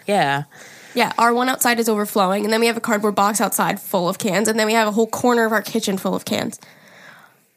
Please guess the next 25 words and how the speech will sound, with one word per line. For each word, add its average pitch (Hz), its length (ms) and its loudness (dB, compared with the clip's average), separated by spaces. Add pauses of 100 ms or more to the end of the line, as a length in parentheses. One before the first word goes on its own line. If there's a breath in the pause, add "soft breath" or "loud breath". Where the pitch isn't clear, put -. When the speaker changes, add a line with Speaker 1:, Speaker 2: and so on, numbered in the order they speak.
(920 soft breath)
Speaker 2:
And 262 120 2
Speaker 1:
Mm. 302 40 2
Speaker 2:
we've 277 120 0
had, 262 200 4
like, 226 140 0
events 220 440 0
and 202 160 -4
stuff, 196 320 0
so 226 120 0
there's, 220 240 0
like, 190 280 -4
bottles 196 360 0
of 214 100 -8
Coke 233 520 2
and 196 380 -4
bottles 220 400 -2
of 254 120 -2
almond 269 320 4
milk 196 160 0
Speaker 1:
That's 185 180 0
five 254 180 4
Speaker 2:
and 233 80 -2
Speaker 1:
cents, 220 320 -2
you 151 60 -4
know. 143 200 -6